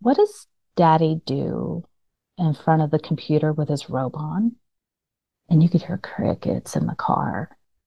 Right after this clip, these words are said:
Like, I'm trying to put this together. You have to also keep in mind that the internet was, there was, it was still A O L. It was still dial-up. Like, you couldn't use your phone and the computer at the same time. So this concept of on-,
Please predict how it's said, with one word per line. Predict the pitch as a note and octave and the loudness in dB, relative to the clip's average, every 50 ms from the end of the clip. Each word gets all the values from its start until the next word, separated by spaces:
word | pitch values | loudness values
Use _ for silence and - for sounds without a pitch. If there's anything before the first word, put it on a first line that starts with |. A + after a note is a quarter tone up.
| _ _ _ _ _ _ - | _ _ _ _ _ _ -6
Like, | E3 D#3 E3+ - - | -4 -4 -4 -4 -4
I'm | E3 F3 E3+ | -4 -4 -4
trying | - - E3+ E3 | -2 -2 -2 -4
to | - | -4
put | - E3 D3+ | -4 -8 -8
this | - D3 - | -10 -10 -10
together. | - E3+ E3 D#3 D#3+ | -8 -6 -4 -4 -2
You | E3 | -2
have | F3 F3 | -2 0
to | - D#3 | 0 0
also | - - F#3 F3+ - F#3+ | 2 2 0 0 -2 -6
keep | - - F3 | -6 -2 -2
in | E3 D#3+ | 0 0
mind | D#3+ D#3+ D#3+ D#3+ D#3 | 0 0 0 0 -2
that | D#3 - | -2 -4
the | - | -6
internet | - - F#3+ G3 F#3 E3+ D#3+ - | -4 0 2 2 2 2 0 -2
was, | - E3+ - - | -2 -4 -8 -6
there | F3 - E3 | -6 -6 -4
was, | E3 - - - | -6 -6 -8 -10
it | F#3+ | -10
was | E3+ D#3+ | -10 -10
still | - - - G#3 E3 - | -8 -2 0 0 0 2
A | F3 F3 | 2 2
O | D#3+ D#3 | 2 2
L. | D#3+ D3 A#2+ - | 2 0 0 -2
It | D#3+ | -4
was | E3 - | -6 -4
still | - F#3+ F3+ | -2 -2 -2
dial-up. | E3+ - D3 D3 D3+ D3+ C3+ F#2+ - - _ _ _ _ - - - - - _ - | 0 0 0 2 2 2 0 -2 -4 -4 _ _ _ _ -20 -20 -20 -20 -18 _ 0
Like, | D3+ D#3 - - | 0 0 2 2
you | F#3+ F#3+ | 0 2
couldn't | - G3+ D#3+ D#3 | 2 2 2 4
use | F#3+ F#3 - | 2 2 4
your | F#3 E3+ | 2 0
phone | - - F3 E3 E3 E3 D#3+ | 2 4 4 6 6 6 4
and | - D#3+ D#3+ D#3+ | 4 4 4 4
the | E3 | 2
computer | D#3+ E3+ D#3+ - D#3+ D#3+ D#3 D3+ | 2 0 -2 0 2 2 2 2
at | D3+ - | 0 -2
the | D3+ - | -4 -6
same | - D#3+ C#3+ D3+ | -4 -2 -2 -2
time. | D3+ - - F#3 D#3+ D#3 D#3 - G#2 G2+ - - - - - _ _ | -2 0 2 2 2 2 0 -4 -6 -8 -10 -14 -20 -20 -20 _ _
So | - F#3 F3 | -2 0 2
this | F3 E3+ - | 2 0 -2
concept | - - F#3 E3+ E3+ E3 - E3+ F3 - - - - | -2 -2 0 0 0 -2 -2 -4 -4 -4 -6 -8 -10
of | F3 D3+ - - | -10 -8 -8 -4
on-, | E3+ E3 D#3+ D3 - - | -2 -2 0 -2 -2 -4